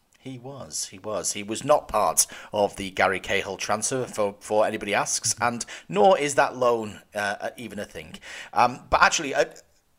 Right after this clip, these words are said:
Kakuta is an interesting one. There's loads of stuff being written about Kakuta because of the way that he came through at Chelsea. Um, he was involved in a massive controversy moving, uh, from French football. I think, I think he was at Lens, um, to Chelsea.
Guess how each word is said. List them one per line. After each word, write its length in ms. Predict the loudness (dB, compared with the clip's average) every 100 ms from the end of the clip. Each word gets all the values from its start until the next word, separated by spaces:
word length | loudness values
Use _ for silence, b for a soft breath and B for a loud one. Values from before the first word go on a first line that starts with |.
| _ _
Kakuta 560 | -12 -4 -2 0 0 0
is 120 | 0
an 60 | -2
interesting 380 | -4 -2 -2 0
one. 100 | -2
There's 320 | -2 -6 4
loads 260 | 6 6
of 60 | 2
stuff 300 | -2 -4 -4
being 180 | -8 -4
written 160 | -4
about 260 | 0 -2 -2
Kakuta 400 | -10 -12 -12 -12
because 300 | -12 -10 -6
of 220 | -8 -8
the 100 | -8
way 200 | -2 -2
that 140 | -2 -6
he 120 | -4
came 220 | -2 -2
through 160 | -2 -4
at 80 |
Chelsea. 540 | 0 0 2 0 -2 -4 B B B B
Um, 440 | 2 4 4 0 -8
he 100 | -6
was 140 | -6 -2
involved 280 | 0 0
in 60 | -2
a 40 |
massive 500 | -6 -2 2 0 -2
controversy 880 | -4 -4 -2 -6 -4 -2 -2 -6 -10 _ _ _ -20 _ -20 -6
moving, 480 | -2 0 -2 -2 -4
uh, 180 | 0 0
from 260 | 0 -4 -2
French 300 | -2 -2 -4
football. 280 | -6 -6 -6
I 60 |
think, 240 | -6 -12 -14
I 40 | -20 _
think 160 | -10 -8
he 60 |
was 120 | -6 -6
at 120 | -2
Lens, 560 | 0 -2 -2 -4 -4 -2
um, 260 | 0 0 0
to 140 | -4 -2
Chelsea. 600 | 0 0 0 0 0